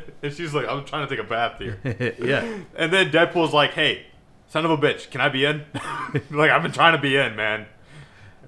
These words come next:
Speaker 1: And then Magneto's basically just like, "I guess you can, you can come. Like, I'm not gonna tell you not to come, but, like, whatever." Like, that's basically it. Magneto had no plans for Deadpool to be there.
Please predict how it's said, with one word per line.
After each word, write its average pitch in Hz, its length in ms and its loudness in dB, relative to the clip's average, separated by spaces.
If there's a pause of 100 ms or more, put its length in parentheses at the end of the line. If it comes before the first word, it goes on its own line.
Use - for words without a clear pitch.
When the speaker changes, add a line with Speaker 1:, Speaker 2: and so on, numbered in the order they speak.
(240)
Speaker 1:
And 120 220 0
then 120 300 -4
Magneto's 131 420 0
basically 123 420 -4
just 107 180 -8
like, 95 240 -2
"I 95 120 -4
guess 92 380 -8
you 87 80 -20
can, 87 200 -16
you 135 140 -4
can 123 100 -16
come. 107 300 0
Like, 107 160 2
I'm 131 100 2
not 147 120 4
gonna 113 180 -2 (240)
tell 123 160 -2
you 107 120 -4
not 98 240 -4
to - 40 -20
come, 127 260 -4
but, 98 120 -8
like, 87 300 -12 (1300)
whatever." 92 440 -6 (1500)
Like, 110 200 0
that's 107 200 -6 (160)
basically 104 440 -6
it. 95 140 -6 (1080)
Magneto 131 460 0
had 98 200 -4
no 104 80 -4
plans 101 340 -8
for 98 280 -8 (120)
Deadpool 113 360 -4
to 104 60 -4
be 107 160 -6
there. 107 200 -2